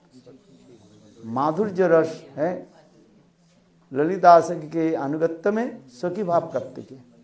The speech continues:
एक सख्य रस में चले गए और दूसरी माधुर्य रस में गए।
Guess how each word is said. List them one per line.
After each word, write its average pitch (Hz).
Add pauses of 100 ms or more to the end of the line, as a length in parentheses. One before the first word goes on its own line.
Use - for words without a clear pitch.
(340)
एक 165
सख्य -
रस 226
में 240
चले 247
गए 269 (460)
और 165
दूसरी 208 (1200)
माधुर्य 135
रस 147
में 135
गए। 143